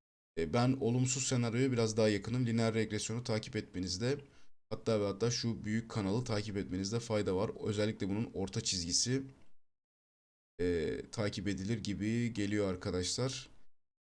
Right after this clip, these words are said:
Düşen trend de bu şekilde olabilir.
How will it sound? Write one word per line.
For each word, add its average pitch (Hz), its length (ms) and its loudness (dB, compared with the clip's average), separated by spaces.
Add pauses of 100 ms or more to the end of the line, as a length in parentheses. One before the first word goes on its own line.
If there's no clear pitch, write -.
Düşen 107 220 2
trend 98 380 -4
de 123 160 0
bu 120 60 -4
şekilde 101 680 -2
olabilir. 98 560 -2